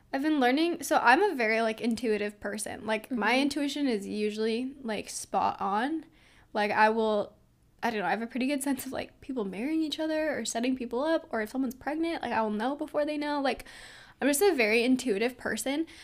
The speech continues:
Speaker 1: but sometimes I have trouble trusting that in my own life.
Speaker 2: Mm-hmm.
Speaker 1: Like, with grad school, I, I know where I wanna go. My heart is telling me where I,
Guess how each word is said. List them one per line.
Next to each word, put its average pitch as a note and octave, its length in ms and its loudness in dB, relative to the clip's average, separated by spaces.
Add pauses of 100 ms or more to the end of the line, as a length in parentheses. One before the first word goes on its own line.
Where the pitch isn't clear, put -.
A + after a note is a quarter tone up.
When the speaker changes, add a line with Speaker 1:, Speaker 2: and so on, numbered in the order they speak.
(140)
Speaker 1:
but A#3+ 160 0
sometimes D4 340 4
I E4+ 60 10
have F4 200 6
trouble B3 300 2
trusting B3 480 0
that C4+ 160 0
in B3 60 0
my B3 260 -2
own G#3+ 240 -2
life. - 580 -2
Speaker 2:
Mm-hmm. A#3 320 -4 (200)
Speaker 1:
Like, B3 400 6
with A#3+ 320 0
grad G3+ 300 2
school, C4 180 0
I, A#3 200 4
I A#3 140 2
know G#3+ 380 2
where G#3 200 0
I G#3 60 2
wanna A3 200 0
go. G3+ 120 -2
My G#3+ 140 0
heart A3 180 -4
is A#3 140 -4
telling G#3 180 -2
me G#3 120 -2
where G3+ 320 0
I, - 0 -